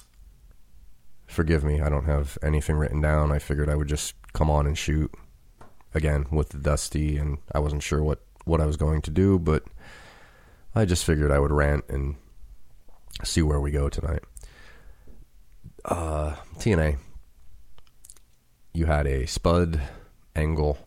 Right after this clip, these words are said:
title match, and Angle was victorious.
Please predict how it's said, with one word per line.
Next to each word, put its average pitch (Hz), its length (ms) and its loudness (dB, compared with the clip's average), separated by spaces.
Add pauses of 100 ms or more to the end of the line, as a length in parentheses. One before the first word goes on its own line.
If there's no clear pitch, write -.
(560)
title 82 300 2
match, - 580 -4 (100)
and 64 520 -4
Angle 73 600 -2 (1800)
was 71 200 -4
victorious. 82 680 0